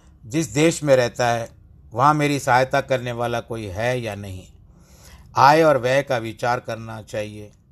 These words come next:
किस काम के मैं योग्य हूँ और मैं क्या कर सकता हूँ और क्या करना चाहिए, मुझ में कितनी शक्ति है। इन बातों को बार बार विचार करके यथा योग्य चलना चाहिए। धर्म की चार कक्षाएं मानी जाती है।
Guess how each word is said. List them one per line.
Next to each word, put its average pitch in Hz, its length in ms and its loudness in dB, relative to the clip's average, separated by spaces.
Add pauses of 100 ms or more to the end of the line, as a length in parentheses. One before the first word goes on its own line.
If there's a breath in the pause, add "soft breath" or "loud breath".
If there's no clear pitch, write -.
(500 soft breath)
किस 175 180 -2
काम 135 340 4
के 139 160 -2
मैं 135 120 0
योग्य 127 420 0
हूँ 120 320 -4
और 127 160 2
मैं 131 220 -2
क्या 139 200 4
कर 135 200 0
सकता 113 380 -8
हूँ 107 280 -8 (500 soft breath)
और 120 120 -4
क्या 143 260 2
करना 120 360 -2
चाहिए, 101 540 -10 (480 soft breath)
मुझ 160 200 -2
में 185 140 4
कितनी 185 340 0
शक्ति 127 400 -2
है। 95 160 -16 (1500 soft breath)
इन 180 140 2
बातों 165 380 6
को 196 220 0
बार 147 360 2
बार 160 380 2
विचार 135 500 -2
करके 113 600 -10
यथा 131 320 0
योग्य 143 340 -2
चलना 139 360 -4
चाहिए। 98 400 -10 (720 soft breath)
धर्म 175 320 6
की 175 100 -4
चार 170 320 6
कक्षाएं 165 480 -2
मानी 131 360 -4
जाती 107 380 -10
है। 92 120 -20